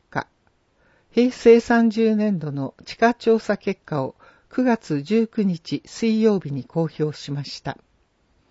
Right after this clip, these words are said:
お問い合わせ、総務課企画財政班。電話、七六五の三一一二。十五、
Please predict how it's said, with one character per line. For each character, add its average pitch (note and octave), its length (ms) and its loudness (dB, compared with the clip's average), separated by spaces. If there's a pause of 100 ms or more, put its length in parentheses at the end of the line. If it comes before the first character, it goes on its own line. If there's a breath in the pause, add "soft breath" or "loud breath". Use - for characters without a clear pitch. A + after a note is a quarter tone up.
(380 soft breath)
お D#3+ 40 -6
問 A3+ 260 6
い - 20 0
合 G3 60 0
わ F#3 140 -2
せ、 - 320 -4 (340 soft breath)
総 A3 300 2
務 G#3 160 0
課 - 320 -4 (100)
企 - 140 -20
画 A3 400 0
財 G3 220 0
政 E3 380 -2
班。 C#3+ 240 -8 (640 soft breath)
電 G#3+ 320 2
話、 F3 240 0 (340 soft breath)
七 G3+ 300 2
六 A3+ 320 -2
五 F#3+ 160 0
の D3+ 240 -4 (100)
三 A3 460 -2
一 G3 460 -6
一 E3+ 320 -8
二。 D#3+ 280 -4 (2750)
十 G3+ 340 -2
五、 C#3+ 240 -8